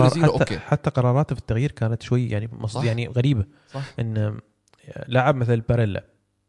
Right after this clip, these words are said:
Speaker 2: كنا عارفين إن باريلا أحد، آه، يعني أسرار، آه،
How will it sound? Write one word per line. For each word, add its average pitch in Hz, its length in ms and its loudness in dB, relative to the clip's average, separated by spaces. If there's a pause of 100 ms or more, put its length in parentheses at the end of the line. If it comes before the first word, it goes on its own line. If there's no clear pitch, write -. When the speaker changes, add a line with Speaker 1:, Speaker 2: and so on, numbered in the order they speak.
(180)
Speaker 2:
كنا 170 140 0
عارفين 127 320 -2
إن 110 60 -6
باريلا 120 440 -4
أحد، - 200 -8 (320)
آه، - 260 -10 (400)
يعني 110 340 -6
أسرار، 127 500 -4 (360)
آه، 117 500 -8